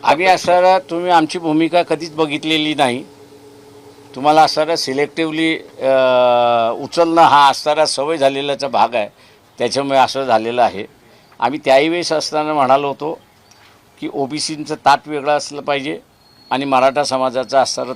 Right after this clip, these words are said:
Speaker 1: ताट वेगळं असलं पाहिजे. आज आम्ही पुन्हा असणारं त्या ठिकाणी रिपीट करतोय की जरांगे पाटील यांनी जी मागणी, मागणी मान्य के-, मा-, मान्य के-, मागितलेली आहे की ओबीसीतून आरक्षण द्यावं,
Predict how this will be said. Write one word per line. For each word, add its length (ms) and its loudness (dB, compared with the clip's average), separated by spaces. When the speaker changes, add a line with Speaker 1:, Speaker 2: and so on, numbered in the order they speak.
Speaker 1:
ताट 220 2
वेगळं 280 -6
असलं 300 -10
पाहिजे. 240 -20
आज 200 4
आम्ही 200 2
पुन्हा 340 0
असणारं 340 0
त्या 140 -6
ठिकाणी 400 -8
रिपीट 380 -12
करतोय 380 -6
की 80 -10
जरांगे 400 2
पाटील 420 -2
यांनी 300 0
जी 120 -6
मागणी, 520 0
मागणी 360 0
मान्य 360 0
के-, 280 -2
मा-, 300 2
मान्य 340 0
के-, 360 -2
मागितलेली 720 -2
आहे 240 2
की 60 -18
ओबीसीतून 640 -6
आरक्षण 420 0
द्यावं, 380 2